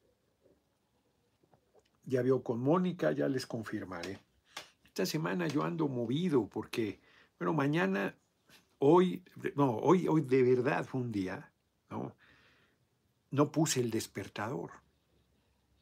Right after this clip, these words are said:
No puse el despertador, me despertó un calambre, estaba yo cansadísimo. Y cuando vi la hora dije,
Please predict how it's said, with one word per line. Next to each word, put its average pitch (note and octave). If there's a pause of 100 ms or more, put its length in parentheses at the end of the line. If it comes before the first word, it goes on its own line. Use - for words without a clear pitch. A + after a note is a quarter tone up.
(160)
No A2+
puse C#3
el A#2+
despertador, G#2
me C3
despertó -
un B2
calambre, A2 (280)
estaba A#2+
yo G#2+
cansadísimo. A2+ (920)
Y A#2+
cuando G#2+
vi D3
la D3
hora B2+
dije, A#2+